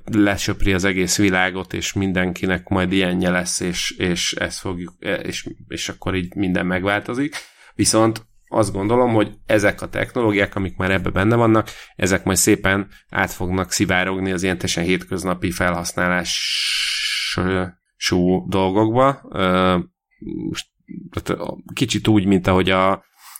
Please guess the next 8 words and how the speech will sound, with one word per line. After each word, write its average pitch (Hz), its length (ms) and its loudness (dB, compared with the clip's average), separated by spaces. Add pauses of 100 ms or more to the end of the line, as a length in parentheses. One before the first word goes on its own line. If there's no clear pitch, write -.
(460)
sántító 95 580 -2
hasonlattal, 98 600 2
hogy 95 100 4
a 92 60 2
Forma 98 420 2
egyben 92 540 0
kifejlesztett 95 580 -4
technológiák 107 840 0